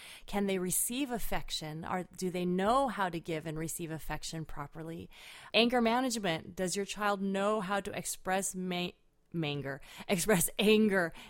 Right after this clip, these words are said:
in a productive way, or do they, you know, throw a fit? Do they give the silent treatment? Do they just go on their video games? Do they disappear in their rooms? What are ways that you can help your child deal with anger properly? And then the last two A's are apology. Can your child apologize, accept an apology?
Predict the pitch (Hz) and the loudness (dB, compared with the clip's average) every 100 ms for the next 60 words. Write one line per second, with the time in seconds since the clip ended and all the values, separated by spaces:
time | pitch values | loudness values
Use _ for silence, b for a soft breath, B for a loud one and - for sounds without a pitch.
0 | B 190 185 - 180 - - 175 170 - | B 2 2 0 -2 10 10 10 6 -2
1 | 220 202 214 226 262 277 - 185 185 165 | -4 -2 -2 -2 -4 -4 0 2 2 0
2 | 165 147 139 143 151 143 139 143 139 - | -2 -2 -4 -4 -4 -6 -4 -4 -2 -2
3 | 214 208 202 - 143 135 - 135 143 190 | 0 2 2 -4 -8 -10 -10 -10 -6 -2
4 | 190 185 - 185 185 170 156 147 147 156 | -2 -2 -6 -6 -6 -6 -6 -6 -8 -8
5 | 143 139 156 190 185 175 175 165 165 - | -6 -6 -4 -2 -2 -2 -4 -4 -6 -8
6 | 147 139 135 160 - 156 139 135 156 185 | -8 -8 -8 -8 -8 -6 -6 -6 -4 -4
7 | 180 - B B B B 175 196 208 220 | -4 -8 B B B B 4 6 8 6
8 | 214 185 175 175 175 - 175 165 151 175 | 4 2 2 0 -4 -6 -4 -4 -4 -6
9 | 180 165 165 160 151 156 160 156 165 - | -6 -8 -4 -4 -4 -4 -4 -4 -6 -6
10 | 160 160 151 160 160 - 151 147 160 - | -6 -6 -8 -6 -6 -6 -8 -8 -8 -4
11 | 180 175 165 160 160 165 - 214 - 165 | -2 0 -2 -2 -2 -2 -4 -6 -4 -4
12 | 160 151 151 - 160 - 175 175 180 214 | -2 -2 -4 -6 -8 -4 -2 -2 -4 -6
13 | 220 - 175 165 165 160 151 - 180 196 | -8 -6 -6 -6 -8 -8 -8 -6 -6 -6
14 | 196 202 220 220 - - 175 170 226 226 | -4 -4 -6 -8 -10 -8 -6 -6 -6 -6
15 | - 196 196 190 208 | -6 -6 -6 -8 -10